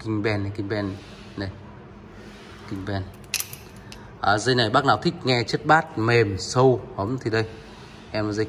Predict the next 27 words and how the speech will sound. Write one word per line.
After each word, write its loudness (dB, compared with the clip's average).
Kim 0
Ben 2
đây. 0
Và -2
các 2
bác 6
chú 0
ý 2
hộ 4
em 2
là 2
trên -2
dây 2
này -2
cũng -6
có 2
mũi 0
tên 2
hướng 0
dẫn 0
cách -4
cắm -2
nhé. -4
Đích, 6
gốc 8
và 0
đích, 4